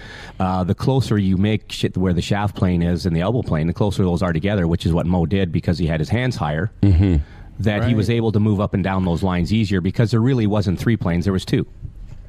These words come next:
Speaker 2: So he started, as you guys were saying, he started a little bit more in an impact. So his elbow's naturally a little bit more, you know, sort of his right elbow would be straightened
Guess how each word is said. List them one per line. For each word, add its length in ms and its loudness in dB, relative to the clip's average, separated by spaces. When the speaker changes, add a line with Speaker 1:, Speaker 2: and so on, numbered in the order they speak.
Speaker 2:
So 180 0
he 140 2
started, 400 -2
as 160 0
you 80 2
guys 260 -2
were 80 0
saying, 300 -2
he 60 0
started 340 -4
a 60 0
little 160 0
bit 160 -2
more 340 0
in 80 0
an 100 0
impact. 640 -2
So 160 -2
his 100 -2
elbow's 420 0
naturally 460 0
a 80 2
little 160 2
bit 160 0
more, 420 0
you 80 4
know, 80 4
sort 200 0
of 60 0
his 140 0
right 200 0
elbow 240 0
would 140 0
be 100 0
straightened 880 0